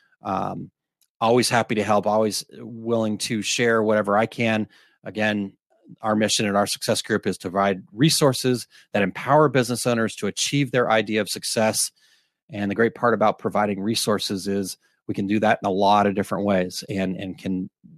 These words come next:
design that and customize that to what the O S G squad needs. So, um, squad goals, right? Is that, that, that how that goes? <laughs> All right. All right, you guys, it's been great.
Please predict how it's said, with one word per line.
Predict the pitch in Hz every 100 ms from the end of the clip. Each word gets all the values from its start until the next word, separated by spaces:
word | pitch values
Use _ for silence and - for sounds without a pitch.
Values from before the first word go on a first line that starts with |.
| -
design | 110 98 104 104 104 98
that | 101 95 92
and | 92
customize | - - 101 98 92
that | 98 92 -
to | - 98 92 - - _
what | 107 107 -
the | 110 98 - -
O | 123 117
S | 107
G | - 123
squad | 107 - 117 104 101 92
needs. | 98 92 82 -
So, | - - 87 - _ _ _
um, | - 92 90 90 - _
squad | - - 113 104
goals, | 101 101 87 90
right? | 101 101 -
Is | -
that, | 107 - -
that, | - - 104
that | 104
how | 107 110
that | 107
goes? | 110 113 - _
<laughs> | -
All | 143
right. | - 117 -
All | 185 - - 123 135
right, | - 143
you | 131
guys, | 127 120 - - _ -
it's | 123
been | 135 117
great. | 123 123